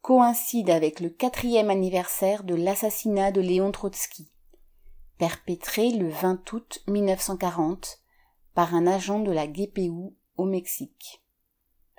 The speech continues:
C'est le meilleur hommage que l'on puisse rendre à sa mémoire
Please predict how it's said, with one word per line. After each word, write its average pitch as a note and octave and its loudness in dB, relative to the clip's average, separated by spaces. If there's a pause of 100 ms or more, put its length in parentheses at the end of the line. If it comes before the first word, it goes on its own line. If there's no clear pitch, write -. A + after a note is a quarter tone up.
(880)
C'est - 0
le G#3+ 4
meilleur B3 8
hommage F#3+ 4
que - -2
l'on F3 4
puisse - -4
rendre F#3+ 0
à F3+ -2
sa F3+ 2
mémoire F#3 4